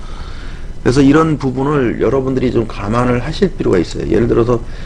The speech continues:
지표에 쓰이는 숫자가 이십일 선이고 또 하나는 첫 시간에 말씀드렸지만 이십일 선은 일 개월 선이에요. 그래서 이것은 아무 의미가 없는 거예요. 뭐 세력선이다 이렇게 얘기하는 거는 그게 맞아 보일 뿐이에요.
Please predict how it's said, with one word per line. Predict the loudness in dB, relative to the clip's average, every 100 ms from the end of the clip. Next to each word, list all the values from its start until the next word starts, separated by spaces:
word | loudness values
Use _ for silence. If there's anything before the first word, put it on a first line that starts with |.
| -10 -8
지표에 | -6 2 2
쓰이는 | 2 -2 0
숫자가 | -2 -2 0 2 2 2 0 -6 -8 -6 -4
이십일 | 0 2 2
선이고 | 2 2 2
또 | 2
하나는 | 4 4 2 2 2 0 -2 -8 -10 -10 -10 -10
첫 | -4 0
시간에 | 2 4 4
말씀드렸지만 | 2 0 0 2 2 2 2 2
이십일 | 2 2 2 2
선은 | 2 0 2 0 -4 -10 -10 -10 -10 -4 2
일 | 4 6
개월 | 4 4 2
선이에요. | -2 -6 -8 -10 -10 -12 -12 -12 -10 -10 -12 -12 -10 -8 0
그래서 | 4
이것은 | 6 4 2 0
아무 | 2 4 6
의미가 | 6 4
없는 | 2 0
거예요. | 0 0 0 0
뭐 | 2
세력선이다 | 2 2 2 2 2
이렇게 | 2 0 -2 2
얘기하는 | 4 4 4 2
거는 | 2 2 0
그게 | -2 -2
맞아 | -2 0 2
보일 | 4 6 4
뿐이에요. | 4 4 4 2 -2